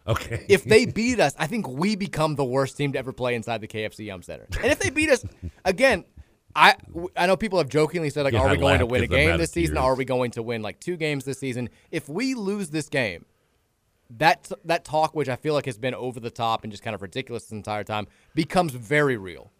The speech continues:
Speaker 2: If we can't
Speaker 1: Yeah.
Speaker 2: beat Florida A and M and we're oh and eleven, we, I mean, we may lose out. I don't think it's gonna happen.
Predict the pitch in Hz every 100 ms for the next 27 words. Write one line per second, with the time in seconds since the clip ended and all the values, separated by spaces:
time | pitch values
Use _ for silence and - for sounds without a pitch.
0 | _ 139 147 202 233 240 226 - 190 190
1 | 175 156 156 139 160 139 143 123 117 131
2 | 147 - _ _ _ _ _ 139 143 135
3 | 139 160 208 220 156 165 143 - _ _
4 | _ _ _ _ _ _ 135 147 196 175
5 | 147 127 101 82 - _ _ _ _ _
6 | _ _ - 147 196 202 202 - 202 170
7 | 156 147 143